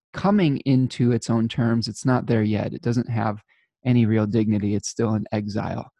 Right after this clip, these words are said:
So the moon, uh, I'm sorry, the sun is kind of weakened by having a weakened ruler, but has no line of communication to it as well. Whereas the moon is also in aversion to its host,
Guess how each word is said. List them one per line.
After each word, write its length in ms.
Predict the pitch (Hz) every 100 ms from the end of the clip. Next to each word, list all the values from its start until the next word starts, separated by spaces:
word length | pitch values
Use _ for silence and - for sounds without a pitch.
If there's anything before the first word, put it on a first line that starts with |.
| _ _ _ _
So 260 | - 135 127
the 80 | 127
moon, 420 | 170 202 180 - _ -
uh, 120 | 117
I'm 120 | 135
sorry, 220 | 120 113 107
the 100 | 120
sun 360 | - 196 190
is 140 | 127 -
kind 240 | 143 123
of 160 | 113 107
weakened 640 | 107 127 120 110 107 101
by 280 | 113 107 113 _ _ -
having 400 | 127 120 117 -
a 80 | 120
weakened 420 | 117 170 185 165
ruler, 340 | 127 147 143 139
but 180 | 110 123
has 220 | 120 113
no 180 | 123 127
line 260 | 117 117
of 100 | 110
communication 720 | - 113 110 104 110 113 120 104
to 180 | 104 98
it 80 | -
as 140 | 104 -
well. 180 | - - _ _ _ _ -
Whereas 360 | 127 123 123
the 100 | 123
moon 520 | 143 208 233 160 170 170
is 300 | - 127 120 -
also 540 | 147 190 - 131 117 113
in 120 | 127 113
aversion 600 | 104 110 110 107 113 120
to 160 | 131 -
its 220 | 208 208
host, 500 | - 113 113 - -